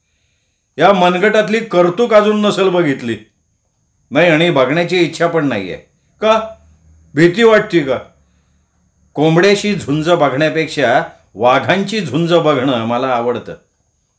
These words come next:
"अरे वा वा वा, चक्रकार बोलणं बोलताय की तुम्ही, लय धीट दिसतंय." "हा, आणि मी कुणाच्या मनगटाला घाबरत नाही." "चांगली गोष्ट आहे, चांगलं आहे. पण समजा देवकर, मला वाटलं तुम्हाला थोडासा परसाद द्यावा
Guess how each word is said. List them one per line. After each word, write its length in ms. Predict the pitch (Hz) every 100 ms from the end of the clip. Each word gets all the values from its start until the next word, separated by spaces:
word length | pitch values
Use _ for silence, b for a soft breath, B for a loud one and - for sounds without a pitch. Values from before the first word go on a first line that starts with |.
| -
"अरे 240 | 185 208
वा 80 | 226
वा 220 | 226 226
वा, 280 | 226 226 - - _ _ _ _ _ _
चक्रकार 520 | 165 170 208 233 240 233
बोलणं 360 | 214 220 226
बोलताय 360 | 208 202 190 196
की 180 | 175 151
तुम्ही, 240 | 131 110 - _ _ _ 147
लय 240 | 190 233
धीट 380 | 175 147 214 202
दिसतंय." 560 | 180 175 - 143 110 - _ _ _ _ _ _ _ _ _
"हा, 80 | 156
आणि 240 | 185 160
मी 240 | 180 175 214
कुणाच्या 520 | 165 156 175 185 196
मनगटाला 640 | 160 135 139 180 185 190 185
घाबरत 400 | 120 127 139 143
नाही." 380 | 127 110 110 87 - _ _ _ 170
"चांगली 300 | 180 220 247
गोष्ट 300 | 214 - 170
आहे, 80 |
चांगलं 460 | 143 - 190 226 240
आहे. 80 | 208 - _ _ _ _ _ _ _ _ _ _ _
पण 120 | 214
समजा 400 | 170 185 202 233
देवकर, 560 | 202 190 175 175 175 170
मला 240 | 165 180
वाटलं 400 | 190 180 170 156
तुम्हाला 420 | 127 165 170 175 175
थोडासा 460 | 123 - - 170
परसाद 460 | 170 147 143 156 156
द्यावा 500 | 170 139 113 104